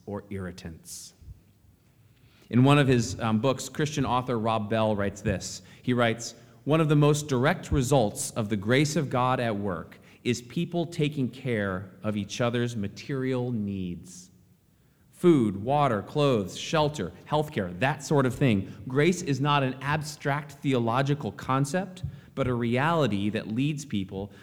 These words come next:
to take action on behalf of each other. He goes on to say, "Grace has implications. Grace leads you somewhere.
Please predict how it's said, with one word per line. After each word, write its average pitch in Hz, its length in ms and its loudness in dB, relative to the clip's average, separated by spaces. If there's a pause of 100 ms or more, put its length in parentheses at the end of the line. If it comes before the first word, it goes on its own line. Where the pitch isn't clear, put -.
(100)
to 123 100 -6
take 117 360 -4
action 123 600 -6
on 101 140 -6
behalf 98 580 -8
of 98 120 -8
each 95 240 -10
other. 82 300 -6 (560)
He 139 100 -4
goes 131 200 0
on 147 160 0
to 147 80 0
say, 90 400 -4 (420)
"Grace 160 380 2
has 127 420 2
implications. 131 1160 -2 (260)
Grace 147 380 4 (100)
leads 131 500 2
you 104 140 2
somewhere. 85 680 -4